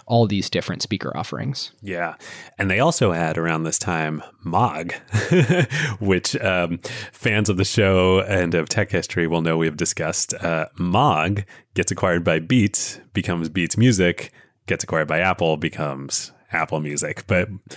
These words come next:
Speaker 2: more to come on that. The other device that they introduced in twenty thirteen is the Play One, which is now a hundred and ninety-nine dollars. It is a one speaker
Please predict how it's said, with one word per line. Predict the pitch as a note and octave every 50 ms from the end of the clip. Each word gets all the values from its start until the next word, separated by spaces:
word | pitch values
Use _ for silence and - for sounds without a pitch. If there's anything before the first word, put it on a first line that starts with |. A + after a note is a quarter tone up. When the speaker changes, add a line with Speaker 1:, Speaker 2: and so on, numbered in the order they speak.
| - - - _
Speaker 2:
more | A2+ C3+ F3 F#3
to | D#3+
come | - C#3+ B2+
on | G#2 F#2 E2
that. | D2 C#2+ C#2+ - - - - - - -
The | - G#2 A#2+ C3
other | E3 E3+ F#3
device | A2+ A#2 F#2+ F2+ F2 - -
that | A2 F#2+
they | F#2 F2
introduced | F2 E2 - E2 E2 D#2+ -
in | F2+ D#2+
twenty | - F#2 E2+ D#2+
thirteen | - E2+ D#2 - - F2 E2 E2 E2
is | D#2+ - F#2+ F2+ D#2+
the | - -
Play | - - - G#2 F#2+ E2+ D#2+
One, | D#2+ E2+ A#2 C#3+ E3 - F#2 D#2+ F2 G#2 A#2 G#2+ - - - - - - - _ _ _ _ -
which | F#2+ F#2 - -
is | F2+ E2+
now | F#2+ F#2+ F#2 F2+ F2
a |
hundred | - - A2 A2 G#2 F#2
and | F2+ F2+
ninety-nine | F2+ F2+ F2+ F2+ F2 E2+ E2 E2+
dollars. | E2 D#2+ D2 C#2 C#2+ D2 D#2+ F2+ - - - - -
It | F#2+ F2+
is | F2 E2 D#2+
a | D#2 D#2
one | D#2 D#2+ F2 G2 G2+ G2+ G2+ G2 F#2 F#2 - -
speaker | - - - - F#2+ E2+ - - D#2+ D#2+ D#2+ E2